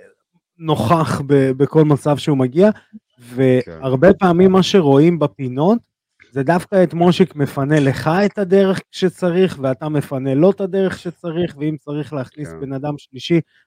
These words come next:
Speaker 1: אז הוא נכנס, ואין שם, אה, מה שנקרא, את הבלגן הזה שכל אחד צועק הוראות, ו-, אה, זה גם יכול להביא לבלבול של הלוחם. זה משהו מטורף לראות.
Speaker 2: כן,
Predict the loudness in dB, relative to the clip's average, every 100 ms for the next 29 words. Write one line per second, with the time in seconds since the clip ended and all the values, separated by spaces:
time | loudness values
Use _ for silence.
0 | _ -8 -4 -2 -4 -6 -6 -6 -4 -2
1 | 0 -2 _ _ _ _ -2 0 2 2
2 | 0 -6 -8 -8 _ -8 -4 -4 -2 0
3 | 0 -2 -2 0 2 2 4 4 2 0
4 | -2 0 0 2 -2 -2 -2 0 0 -2
5 | 0 2 2 2 0 -4 -8 -6 -4 -2
6 | -4 -6 _ _ _ -6 -4 -2 -2 -4
7 | -4 -6 -6 -4 -2 -2 0 0 2 2
8 | 2 0 -2 -4 -2 -2 0 -2 -6 -10
9 | -10 _ -16 -8 -6 -4 -4 -4 -2 -2
10 | -4 -6 -8 -8 -8 -12 -10 -12 -18 -20
11 | -20 -20 _ _ _ _ _ _ _ _
12 | _ _ _ -18 -16